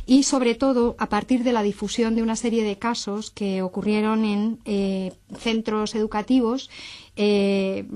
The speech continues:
por, eh, y bueno, era un, una información a partir de la difusión de medios de comunicación sobre este problema. <coughs> Bien. El informe del Defensor del Pueblo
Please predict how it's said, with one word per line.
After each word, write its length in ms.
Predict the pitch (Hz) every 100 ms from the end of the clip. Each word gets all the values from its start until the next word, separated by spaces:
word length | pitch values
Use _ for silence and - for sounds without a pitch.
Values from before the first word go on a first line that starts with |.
| 196
por, 160 | 208 220
eh, 260 | 214 107
y 140 | 240 220
bueno, 240 | 226 208
era 280 | 202 233 220 240
un, 520 | 233 233 226 220 214
una 180 | 247 254
información 640 | 247 240 226 208 - 254 240
a 80 |
partir 280 | 190 180 214
de 80 | 226
la 80 | 233
difusión 600 | 220 - 202 226 226 233
de 260 | 220 240 233
medios 300 | 208 214 214
de 80 | 208
comunicación 680 | 202 185 180 190 - 214
sobre 400 | 220 202 190 185 185
este 220 | - 196
problema. 440 | 202 190 175 170
<coughs> 1000 | 127 107 - - - - - - - - 226
Bien. 380 | 233 226 185 - _ _ - - - - - - -
El 100 | 220
informe 400 | 220 277 269 294
del 160 | 254
Defensor 420 | 214 214 214 254
del 200 | 240 202
Pueblo 520 | 202 247 233 202 190